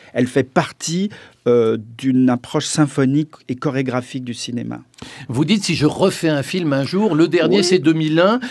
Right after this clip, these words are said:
Speaker 1: Ouais.
Speaker 2: c'est, c'est un métier de marathonien, cinéaste.
Speaker 1: Ah oui, oui, oui, oui, oui. Surtout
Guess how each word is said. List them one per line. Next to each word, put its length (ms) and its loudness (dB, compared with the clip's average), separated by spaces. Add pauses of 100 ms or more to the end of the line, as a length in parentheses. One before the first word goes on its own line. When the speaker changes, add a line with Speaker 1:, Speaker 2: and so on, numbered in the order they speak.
Speaker 1:
Ouais. 240 2
Speaker 2:
c'est, 160 -2
c'est 200 2
un 120 2
métier 280 0
de 60 0
marathonien, 580 0
cinéaste. 640 -4 (380)
Speaker 1:
Ah 120 2
oui, 280 2
oui, 160 -2
oui, 180 -2
oui, 160 -4
oui. 160 -2
Surtout 480 -4